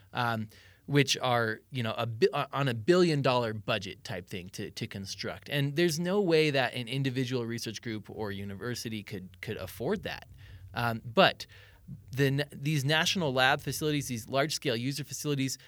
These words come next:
uh, pool resources from governments, and sometimes, uh, these are international collaborations, to construct these incredible X-ray and neutron sources so that scientists can go use those facilities to do experiments. So what I do, I,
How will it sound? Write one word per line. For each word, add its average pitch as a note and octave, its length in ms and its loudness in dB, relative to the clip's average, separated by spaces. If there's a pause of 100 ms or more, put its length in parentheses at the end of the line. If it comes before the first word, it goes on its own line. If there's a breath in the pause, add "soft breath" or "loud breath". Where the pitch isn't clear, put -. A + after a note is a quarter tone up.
(160 loud breath)
uh, B2+ 120 2 (140)
pool G#3 320 4
resources E3+ 760 0
from A#2+ 480 0
governments, F3+ 640 2
and B2 160 -4
sometimes, C#3+ 500 -2
uh, A2 280 -2 (100)
these A#2 320 -8
are A2 80 0
international C#3 680 -2
collaborations, B2 840 -2 (400 loud breath)
to D3 160 0
construct D3 640 -2
these B2 180 -4
incredible C#3+ 800 0 (320 soft breath)
X-ray C#3+ 680 4
and A2+ 240 -2
neutron B2+ 440 -2
sources G#2+ 680 -6 (240 soft breath)
so - 180 0
that C#3 380 4
scientists D#3+ 720 2
can C3 220 -2
go C#3+ 320 2
use C3+ 440 -2
those A#2+ 240 -2
facilities A2 540 -4
to - 120 -10
do A2 180 -6
experiments. G2 500 -8
So D#3 120 4
what C#3+ 100 4
I G3+ 140 4
do, C#3 200 0
I, C3+ 220 2